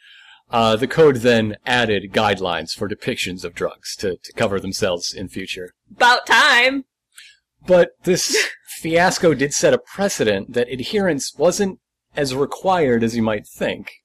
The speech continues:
Speaker 2: Like, you could still sell stuff without that.
Speaker 1: Yeah, of course,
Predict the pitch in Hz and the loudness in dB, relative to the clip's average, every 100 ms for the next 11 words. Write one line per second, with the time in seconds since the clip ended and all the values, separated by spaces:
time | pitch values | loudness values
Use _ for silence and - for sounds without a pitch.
0 | _ _ _ _ - - 240 254 381 - | _ _ _ _ -14 -12 -12 -8 -8 -8
1 | - 359 349 - 196 - - - - - | -8 -6 -6 -6 -6 -6 -8 -10 -10 -6
2 | 143 107 - 82 - - _ _ _ - | -6 -6 -8 -10 -10 -14 _ _ _ -10
3 | 175 104 87 - - 214 196 147 | -4 -4 -4 -12 -2 2 2 0